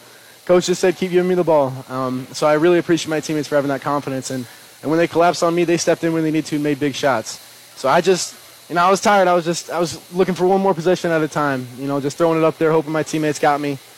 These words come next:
When I missed, we got offensive rebounds. When I got doubled, they hit the, they hit other threes. You know, it's just,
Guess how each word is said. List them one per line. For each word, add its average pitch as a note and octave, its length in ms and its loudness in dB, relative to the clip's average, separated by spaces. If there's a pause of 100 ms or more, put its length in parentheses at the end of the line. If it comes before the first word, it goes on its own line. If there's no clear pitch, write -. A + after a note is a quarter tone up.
When D#3 100 0
I D#3+ 80 2
missed, F3+ 280 2
we F3 60 0
got F3 200 4
offensive D3 320 -4
rebounds. D3+ 420 -2
When D3 80 -4
I D3 80 -2
got C#3+ 200 0
doubled, D#3 280 0
they D3+ 100 4
hit D#3 180 0
the, D3+ 100 2
they D3 180 -2
hit D#3 160 0
other D3+ 160 -2
threes. D3 460 -2 (560)
You D3 80 -4
know, D#3 200 2
it's D3 120 -4
just, - 320 -4